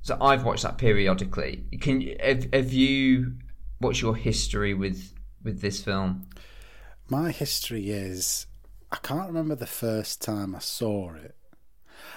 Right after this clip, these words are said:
Speaker 2: I know the first time I saw it, I was young enough to find it scary in parts.
Speaker 1: Oh, really?
Speaker 2: Yeah. Like, there was a few shocks, shocking moments.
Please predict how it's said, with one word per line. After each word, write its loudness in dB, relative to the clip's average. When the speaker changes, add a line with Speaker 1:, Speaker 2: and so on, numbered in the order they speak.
Speaker 2:
I -2
know 4
the -6
first 2
time 0
I 0
saw -2
it, -4
I -2
was -4
young 0
enough -4
to -10
find -6
it -12
scary -4
in -12
parts. -12
Speaker 1:
Oh, 4
really? 2
Speaker 2:
Yeah. -6
Like, -10
there -10
was -8
a -10
few -6
shocks, -8
shocking -6
moments. -10